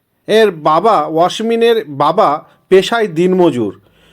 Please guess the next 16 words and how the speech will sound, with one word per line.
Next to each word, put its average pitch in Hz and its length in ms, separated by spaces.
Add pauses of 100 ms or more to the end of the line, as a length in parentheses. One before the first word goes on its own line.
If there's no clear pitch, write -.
(160)
মেয়ের 196 420
চিকিৎসার 226 560
ওষুধ 226 400
কিনতে 240 340
হিমশিম 233 560
খাচ্ছে 240 420
গোটা 214 300
পরিবার। 214 520 (720)
সরকারের 185 640
কাছে 196 420 (420)
এবং 190 520 (140)
সমাজের 180 580
সকল 190 460
স্তরের 214 440
মানুষের 196 500
কাছে 214 420